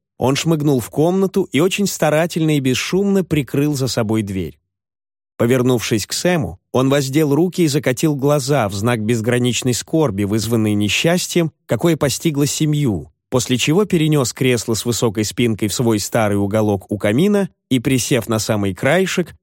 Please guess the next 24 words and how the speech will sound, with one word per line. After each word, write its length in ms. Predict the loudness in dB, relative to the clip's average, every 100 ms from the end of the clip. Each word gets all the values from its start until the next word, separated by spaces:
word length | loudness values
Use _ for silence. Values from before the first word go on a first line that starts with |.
| _
вытащил 500 | -2 0 0 0 2
из 100 | 0
кармана 460 | 0 0 2 2 0
коричневый 580 | 0 -2 -2 -2 0 2
носовой 400 | 0 0 0 0
платок 560 | 0 0 -2 -4 -6 _ _ _
и 100 | -4
прижал 480 | -2 0 0 2 0
его 240 | 2 0
к 60 | 0
своим 400 | -2 0 0 0 0
органам 480 | 0 0 0 0
зрения. 560 | 0 0 -2 -4 -8 -16 _ _ _ _ _ _ _ _ _ _ -2
Пока 300 | -2 2 2
разыгрывалась 680 | 2 2 2 4 4 2 0
эта 160 | -2
сцена, 580 | -2 0 0 0 -2 -8 _
мистер 400 | 0 0 0 0
Уэллер-старший 920 | 2 2 2 0 -2 -2 0 0 -2 -2
сидел, 580 | -2 -4 -2 0 0 -2
откинувшись 720 | -4 -4 0 0 0 -2 -2
на 80 | -2
спинку 400 | -2 -2 -2 -4
кресла, 560 | -2 0 0 0 -2